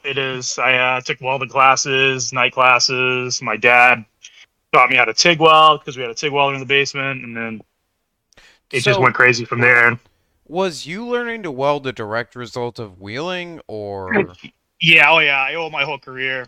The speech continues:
Speaker 1: now to buying my first Jeep.
Speaker 2: That's crazy.
Speaker 1: I really, I really wouldn't even have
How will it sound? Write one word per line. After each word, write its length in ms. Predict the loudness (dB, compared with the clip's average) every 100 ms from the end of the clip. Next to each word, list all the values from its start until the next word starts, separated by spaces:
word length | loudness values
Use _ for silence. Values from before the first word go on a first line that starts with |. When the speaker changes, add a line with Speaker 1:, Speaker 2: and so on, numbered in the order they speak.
| _
Speaker 1:
now 520 | -6 0 2 0 -4 -12
to 260 | -10 -10
buying 340 | -4 0 0 -2
my 100 | -8
first 300 | -8 -10 -2
Jeep. 300 | 0 0 _ _ _ _ -10
Speaker 2:
That's 220 | -10 -10
crazy. 260 | -14 -2
Speaker 1:
I 60 | 0
really, 460 | 2 2 0 -2 0
I 60 |
really 320 | 4 4 4 4
wouldn't 280 | 2 0
even 200 | -2 -4
have 180 | -6 -8